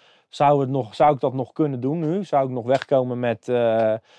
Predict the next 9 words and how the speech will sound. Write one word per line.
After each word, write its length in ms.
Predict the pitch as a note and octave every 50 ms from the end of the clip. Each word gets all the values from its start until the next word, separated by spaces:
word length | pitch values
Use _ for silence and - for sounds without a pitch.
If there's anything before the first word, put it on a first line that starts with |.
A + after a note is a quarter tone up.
| _ _ _ _ - G2 - - G#2 G#2+ G#2+ A2 G#2 G2 G2 -
zou 200 | - - D3+ D3
ik 60 | C#3
dat 80 | D3 C#3
nog 120 | D3+ C3+
kunnen 240 | - E3 D3 B2+ A#2+
maken 320 | B2 B2 C3 D3+ - E3+
op 60 | D3+ C#3
die 140 | D3+ D#3+
manier? 420 | D#3 D3+ D3 D3 D3 D#3+ F#3 G#3+